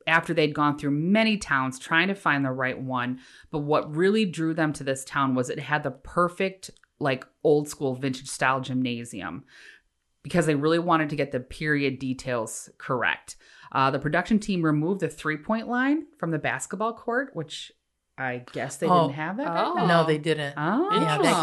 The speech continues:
Speaker 3: Interesting.
Speaker 2: came out much later. Yeah.
Speaker 1: That's so cool.
Speaker 3: Wow.
Speaker 1: And it cost them twenty grand to do that.
Speaker 2: <gasps>
Speaker 1: Which they really, like,
Speaker 3: Whoa.
Speaker 1: this needs to be authentic.
Speaker 2: Well
Speaker 1: Probably 'cause it'd be too expensive digitally to remove it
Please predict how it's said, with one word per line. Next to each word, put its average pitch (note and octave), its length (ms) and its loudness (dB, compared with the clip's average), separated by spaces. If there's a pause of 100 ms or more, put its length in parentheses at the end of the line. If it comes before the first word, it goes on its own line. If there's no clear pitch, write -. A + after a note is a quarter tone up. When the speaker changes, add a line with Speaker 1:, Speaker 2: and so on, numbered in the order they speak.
Speaker 3:
Interesting. E3 180 2
Speaker 2:
came E3+ 160 2
out C#3+ 280 0 (140)
much D#3 280 -8
later. C#3+ 480 -8
Yeah. F#3 100 -10
Speaker 1:
That's D#3+ 220 0
so C#3+ 180 0
cool. G3+ 360 2
Speaker 3:
Wow. F#3+ 340 -6 (340)
Speaker 1:
And F#3+ 140 2
it - 80 -4
cost G#3+ 260 4
them E4 160 2
twenty F#3+ 300 -4
grand D#3 420 2
to C#3 80 -6
do B2+ 220 -4
that. G#2+ 320 -4 (280)
Speaker 2:
<gasps> A3 160 -6
Speaker 1:
Which A3 200 -6
they F3+ 200 2
really, C#3 460 -4 (380)
like, D3 180 -2
Speaker 3:
Whoa. A3+ 320 6
Speaker 1:
this E3+ 180 6
needs F#3 200 2
to - 40 -12
be A3+ 80 0
authentic. A3 680 4 (100)
Speaker 2:
Well F3+ 160 10
Speaker 1:
Probably G3 160 8
'cause D4+ 80 6
it'd B3 80 2
be A3 80 4
too G#3 140 2
expensive F3+ 520 -2
digitally F#3 580 -2
to A#3+ 120 -6
remove A#3 320 -4
it B3+ 320 0